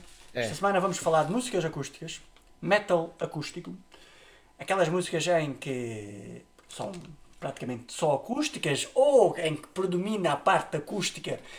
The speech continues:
Speaker 2: e a parte
Speaker 1: É, a
Speaker 2: elétrica
Speaker 1: gente,
Speaker 2: é muito
Speaker 1: a
Speaker 2: menos.
Speaker 1: gente, a gente provavelmente vai fazer aqui umas batatas.
Speaker 2: Uma, uma pequena malandrice, não é? Mas, eh, é assim, o heavy metal e o metal em geral, não é?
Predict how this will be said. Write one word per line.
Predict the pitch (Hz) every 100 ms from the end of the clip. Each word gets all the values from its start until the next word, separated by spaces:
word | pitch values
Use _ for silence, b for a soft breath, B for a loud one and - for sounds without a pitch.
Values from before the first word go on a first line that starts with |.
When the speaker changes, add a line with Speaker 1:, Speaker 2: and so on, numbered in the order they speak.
| B
Speaker 2:
e | 165
a |
parte | - 160 143
Speaker 1:
É, |
a | 123
Speaker 2:
elétrica | 123 151 135 -
Speaker 1:
gente, | 131 175
Speaker 2:
é | 151
muito | 165 156
Speaker 1:
a | 156
Speaker 2:
menos. | 143 151 180 - - -
Speaker 1:
gente, | 226 - -
a | -
gente | 120 139 135
provavelmente | 139 131 135 139
vai | 131
fazer | 127 127 123
aqui | 117
umas | 127 120
batatas. | 117 117 110 - 135 -
Speaker 2:
Uma, | - 123
uma | 120
pequena | - -
malandrice, | 120 127 113 120 143 -
não | 143
é? | - B B B B B
Mas, | 175 160 151 151 147
eh, | 165 156 160 240
é |
assim, | - 127
o | 131
heavy | 180 175
metal | 175 170 175 170
e | 165
o | 143
metal | 135 135 143 135
em |
geral, | 127 127 135
não | 131
é? | 123